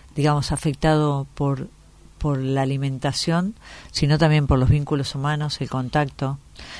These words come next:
eh, el medio ambiente donde se desarrolla, la cultura. Pero obviamente con esto que, bueno, supongo la, las noticias de los comen-,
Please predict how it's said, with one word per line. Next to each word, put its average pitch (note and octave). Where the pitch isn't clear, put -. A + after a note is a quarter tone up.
eh, C3+
el C#3+
medio C#3
ambiente D3
donde C3+
se C3
desarrolla, C3+
la B2+
cultura. C3+
Pero C#3+
obviamente F#3
con D#3+
esto D#3+
que, C#3+
bueno, C#3
supongo D3
la, B2+
las C3+
noticias D3+
de C#3
los B2
comen-, C#3